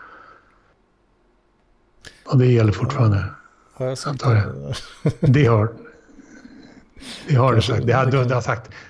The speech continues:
Speaker 1: du har sagt, "Det hade nog varit bra för mig", sa du.
Speaker 2: Ja, just det. Ja, men det
Speaker 1: Bra.
Speaker 2: kan, det kan jag nog
Speaker 1: Fick
Speaker 2: ha
Speaker 1: det
Speaker 2: sagt.
Speaker 1: bekräftat också.
Speaker 2: <laughs>
Speaker 1: Ja.
Speaker 2: Ja,
Speaker 1: Ja.
Speaker 2: men, men det är väl lite det här, ja, du vet ju hur det ser ut, eh, här hemma hos
Speaker 1: Jo,
Speaker 2: mig.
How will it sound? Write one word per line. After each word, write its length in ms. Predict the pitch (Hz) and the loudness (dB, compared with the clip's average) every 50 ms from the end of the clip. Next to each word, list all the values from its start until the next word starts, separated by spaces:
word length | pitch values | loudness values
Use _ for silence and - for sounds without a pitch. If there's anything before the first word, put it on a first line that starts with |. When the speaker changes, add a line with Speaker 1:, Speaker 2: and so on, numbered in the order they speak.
| _ _ | _ _
Speaker 1:
du 60 | - 127 | -12 -12
har 80 | 110 | -10
sagt, 220 | - - 127 - - | -8 -8 -10 -10 -8
"Det 120 | - 127 113 | -6 -6 -4
hade 200 | 107 117 113 120 | -4 -2 -2 -2
nog 260 | 117 117 117 113 110 | -2 -2 -2 -2 -2
varit 240 | 113 117 113 110 107 | -2 -2 0 0 0
bra 260 | 110 110 127 123 117 | 0 0 2 0 0
för 200 | 117 - - 117 107 | -2 -2 -2 -2 -2
mig", 280 | 104 104 104 104 104 107 - | 0 -2 -2 -4 -6 -8 -10
sa 260 | - - 131 123 113 | -8 -4 -2 -2 -2
du. 60 | 110 107 - - - | -2 -4 -8 -12 -8
Speaker 2:
Ja, 240 | - 98 104 113 117 | -4 -2 0 0 0
just 200 | 127 139 123 - | 0 0 -2 -4
det. 120 | - - 120 | -6 -6 -4
Ja, 160 | 113 120 127 | -4 -2 -2
men 140 | 131 135 135 | -2 -2 0
det 300 | 143 147 147 143 143 139 | 0 0 2 4 6 6
Speaker 1:
Bra. 180 | 127 127 113 104 | 6 6 4 2
Speaker 2:
kan, 380 | 95 127 127 123 120 113 117 - | 0 0 -2 -2 -2 -4 -4 -4
det 140 | 127 131 127 | -4 -4 -4
kan 160 | - - 131 | -2 -2 -2
jag 80 | 123 117 | -2 -2
nog 80 | 110 107 | -2 -2
Speaker 1:
Fick 100 | 113 107 | -2 0
Speaker 2:
ha 100 | 123 120 | 0 -2
Speaker 1:
det 60 | 117 | -2
Speaker 2:
sagt. 80 | 104 - | -2 -4
Speaker 1:
bekräftat 420 | - - - 107 - - 120 - | -4 -4 -4 -4 -4 -6 -6 -4
också. 180 | 123 110 - - - 135 - - | -4 -2 -4 -2 -4 -6 -6 -4
Speaker 2:
<laughs> 180 | - - - _ | -8 -10 -8 _
Speaker 1:
Ja. 320 | - 135 127 117 110 120 - - _ _ _ _ _ - - - - - - - - - - - - - - - - - | -4 -2 0 0 -2 -4 -8 -14 _ _ _ _ _ -20 -20 -20 -20 -20 -20 -20 -20 -20 -20 -20 -20 -20 -20 -20 -18 -10
Speaker 2:
Ja, 100 | - - | -4 -2
Speaker 1:
Ja. 540 | 110 113 117 123 120 - 139 139 - 147 143 143 | 0 2 4 6 6 6 6 6 6 4 4 2
Speaker 2:
men, 340 | 139 143 180 - - - - - - | 0 0 -4 -8 -10 -12 -12 -14 -12
men 160 | - 143 139 131 | -6 -6 -2 2
det 100 | 143 151 | 4 4
är 80 | 147 | 4
väl 140 | 143 143 147 | 4 4 2
lite 280 | 151 156 139 - - 131 | 2 2 0 0 -2 0
det 100 | 127 123 | 2 2
här, 560 | 117 117 113 110 104 104 107 107 107 107 107 113 120 | 2 2 2 2 0 0 -2 -2 -2 -4 -4 -6 -6
ja, 180 | - 139 127 120 | -4 -4 -4 -2
du 160 | 113 120 127 | -2 -2 0
vet 260 | 127 135 127 113 - | 2 0 0 0 0
ju 80 | 131 127 | 0 0
hur 100 | 127 131 | 0 0
det 100 | 123 127 | 0 -2
ser 160 | 117 - 117 | -4 -2 -2
ut, 340 | 113 117 120 120 - - - | -2 -2 -4 -6 -10 -10 -6
eh, 1000 | 120 117 113 110 110 110 107 110 110 113 117 117 117 117 117 113 113 113 110 107 | -4 -2 -2 -2 -2 -4 -4 -4 -4 -4 -4 -4 -4 -4 -4 -4 -4 -4 -4 -2
här 360 | 107 113 107 107 107 98 - - - - | -2 -2 -4 -4 -6 -8 -10 -14 -20 -10
hemma 220 | - 120 107 107 107 | -8 -6 -6 -4 -6
hos 120 | 107 104 | -4 -2
Speaker 1:
Jo, 60 | 170 | 0
Speaker 2:
mig. 100 | 170 139 | 2 2